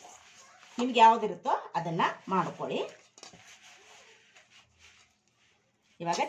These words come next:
ಚೆನ್ನಾಗಿ ಇದನ್ನ ಸ್ವಲ್ಪ ಸ್ವಲ್ಪನೇ ನೀರು ಹಾಕೊಂಡು ನಾನು ನಾದ್ಕೊಂಡು ಬರ್ತೀನಿ. ನೋಡಿ ಈ ತರ ನಾದ್ಕೊಂಡಿದ್ದೀನಿ ಸಾಫ್ಟ್ ಆಗಿ. ಸ್ವಲ್ಪ ಎಣ್ಣೆನ ಹಾಕೊಳ್ಳೋಣ. ನೋಡಿ ಈ ತರ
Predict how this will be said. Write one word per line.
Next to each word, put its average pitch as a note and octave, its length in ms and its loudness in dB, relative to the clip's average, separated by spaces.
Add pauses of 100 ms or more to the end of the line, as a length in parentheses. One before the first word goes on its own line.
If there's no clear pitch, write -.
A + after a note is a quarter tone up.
ಚೆನ್ನಾಗಿ G#3 360 2
ಇದನ್ನ F3+ 220 -2 (140)
ಸ್ವಲ್ಪ G3+ 180 -2 (100)
ಸ್ವಲ್ಪನೇ G3+ 380 -4
ನೀರು F3+ 200 0
ಹಾಕೊಂಡು E3 380 -4
ನಾನು G3 160 -4 (520)
ನಾದ್ಕೊಂಡು F3+ 460 -2
ಬರ್ತೀನಿ. D#3+ 360 -8 (2250)
ನೋಡಿ F3 180 -8 (160)
ಈ - 20 -6 (120)
ತರ F3+ 120 0 (140)
ನಾದ್ಕೊಂಡಿದ್ದೀನಿ E3 720 -4
ಸಾಫ್ಟ್ F#3+ 540 0
ಆಗಿ. D3+ 200 -4 (200)
ಸ್ವಲ್ಪ A3+ 280 -6 (140)
ಎಣ್ಣೆನ E3 280 -4 (120)
ಹಾಕೊಳ್ಳೋಣ. D3+ 500 -6 (1080)
ನೋಡಿ E3 180 -10 (1600)
ಈ - 220 -14
ತರ F#3 60 -4